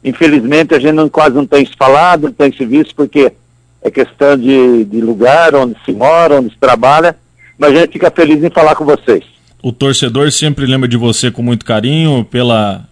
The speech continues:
Speaker 2: pela raça, pela determinação dentro de campo, como capitão da equipe. E já é uma primeira pergunta, né? Porque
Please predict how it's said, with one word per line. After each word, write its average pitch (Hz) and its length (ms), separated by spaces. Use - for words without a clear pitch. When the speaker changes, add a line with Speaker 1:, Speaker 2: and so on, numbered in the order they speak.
Speaker 2:
pela 113 220
raça, 135 500
pela 120 240
determinação 120 1000
dentro 117 360
de 110 100
campo, 147 460
como 127 200
capitão 147 480
da 139 120
equipe. 143 420
E 202 100
já 185 200
é 208 80
uma 196 160
primeira 175 400
pergunta, 139 640
né? 135 160
Porque 123 1040